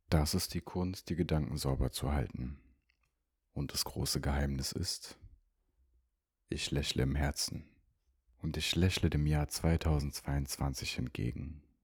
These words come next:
weil es mir Freude bereitet, von euch zu lernen. Was sind eure Ziele für zweitausendzweiundzwanzig?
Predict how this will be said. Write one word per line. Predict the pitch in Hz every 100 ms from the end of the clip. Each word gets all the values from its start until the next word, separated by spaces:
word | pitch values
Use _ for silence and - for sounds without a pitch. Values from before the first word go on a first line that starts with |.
| _
weil | - 71
es | 71 -
mir | 76
Freude | - - 80 76
bereitet, | 71 71 69 -
von | - -
euch | - - -
zu | -
lernen. | 131 - - 71 - _ _ _ _ _ _ - - 76
Was | 69 73 - - - -
sind | 67 67 67 -
eure | 87 92 90
Ziele | - 69 71
für | - -
zweitausendzweiundzwanzig? | - 71 67 67 64 65 62 - 65 64 - 65 65 - 78 - -